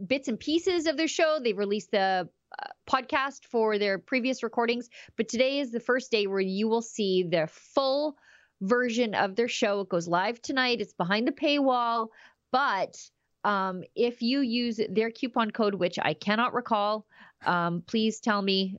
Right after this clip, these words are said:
Mister Producer, what is their coup-, perfect. Misunderstood twenty-five, that's miss with two S's. Misunderstood twenty-five,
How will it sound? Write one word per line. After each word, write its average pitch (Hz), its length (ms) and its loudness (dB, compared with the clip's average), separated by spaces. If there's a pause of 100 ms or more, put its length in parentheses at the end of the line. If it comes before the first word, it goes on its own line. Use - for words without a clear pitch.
Mister 190 320 0
Producer, 185 400 0
what 175 160 2
is 202 120 -2
their 208 100 0
coup-, 220 160 -6 (1400)
perfect. - 400 -2 (340)
Misunderstood 302 1000 0
twenty-five, 254 540 0
that's 180 220 -2
miss 208 300 -2
with - 180 -10
two 233 180 -2
S's. 220 480 -2
Misunderstood 240 640 -2
twenty-five, 208 520 -2